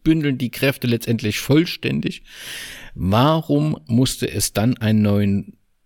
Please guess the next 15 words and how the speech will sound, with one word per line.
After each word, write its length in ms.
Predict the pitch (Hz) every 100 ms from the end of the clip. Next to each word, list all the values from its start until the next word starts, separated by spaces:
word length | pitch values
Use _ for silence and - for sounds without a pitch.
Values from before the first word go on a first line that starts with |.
| _ -
Vereinsnamen 880 | - 95 90 87 - - 85 85
geben? 260 | - 85 -
Also 280 | 95 - 98
was 240 | 135 -
war 420 | 117 120 131 127
die 180 | - 113
Intention, 880 | - 120 117 120 107 123 127 123 120
äh, 200 | - 120
dahinter? 460 | 120 107 147 151 -
Also 180 | 120 107
wir 80 |
hatten 160 | 117 135
das 80 | 127
ja 140 | 127
ähnlich 380 | 131 151 156 -